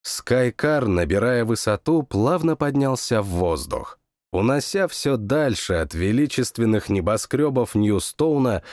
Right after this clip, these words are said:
задумчивого мужчину с разбитым сердцем и счастливого пса, который дождался своего часа. Как и все собаки на свете,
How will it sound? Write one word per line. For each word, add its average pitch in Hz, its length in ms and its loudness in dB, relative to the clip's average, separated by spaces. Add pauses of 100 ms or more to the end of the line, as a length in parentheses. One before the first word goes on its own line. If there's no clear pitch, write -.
(260)
задумчивого 131 840 0
мужчину 117 640 2
с - 140 -6
разбитым 90 640 0
сердцем 156 600 -2 (300)
и 107 120 2
счастливого 156 800 0
пса, - 520 -4 (300)
который 156 500 2
дождался 110 840 0
своего 98 540 2
часа. - 680 -6 (440)
Как 101 220 -2
и 135 60 2
все 170 240 -2
собаки 127 480 0
на 101 180 2
свете, 120 640 -2